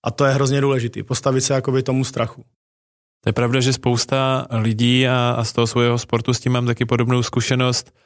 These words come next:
Speaker 2: že vždycky nakonec hodnotí, ne všichni, protože ví-, víme, <laughs> že se občas najdou různí hejtři, kteří si, eh, najdou na všem, ale že většina lidí nakonec, eh,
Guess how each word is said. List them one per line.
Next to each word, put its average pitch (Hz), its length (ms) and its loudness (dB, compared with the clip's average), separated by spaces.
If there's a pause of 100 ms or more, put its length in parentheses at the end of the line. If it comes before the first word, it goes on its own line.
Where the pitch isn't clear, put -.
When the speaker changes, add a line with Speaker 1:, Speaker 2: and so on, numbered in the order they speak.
(580)
Speaker 2:
že 123 100 6
vždycky 123 680 2
nakonec 127 760 0
hodnotí, 127 920 2 (240)
ne 101 160 2
všichni, 117 400 0
protože 107 360 0 (300)
ví-, 110 220 0
víme, 113 260 4 (260)
<laughs> 107 240 -2
že 120 180 0
se 117 160 2
občas 117 300 0
najdou 113 400 2 (380)
různí 117 360 4
hejtři, 117 360 2
kteří 117 260 0
si, 123 340 2
eh, 117 60 4 (280)
najdou 117 380 0
na 120 120 0
všem, 110 340 0
ale 113 160 2
že 127 260 2
většina 120 380 0
lidí 131 400 2 (500)
nakonec, 131 680 0
eh, 131 40 2